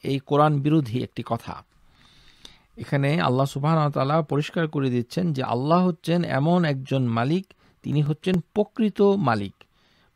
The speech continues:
প্রকৃত বাদশাহ, আল মালিকুল হক। এই মালিক শব্দটুকুর সাথে,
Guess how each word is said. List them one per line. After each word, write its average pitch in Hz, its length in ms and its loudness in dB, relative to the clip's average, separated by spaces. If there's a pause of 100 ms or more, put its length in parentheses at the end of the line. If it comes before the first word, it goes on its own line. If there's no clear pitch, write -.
প্রকৃত 180 480 0
বাদশাহ, 123 640 0 (560)
আল 113 200 -2
মালিকুল 165 580 0 (140)
হক। - 320 0 (920)
এই 175 420 2 (800)
মালিক 139 480 2
শব্দটুকুর 156 760 -4
সাথে, 208 580 -4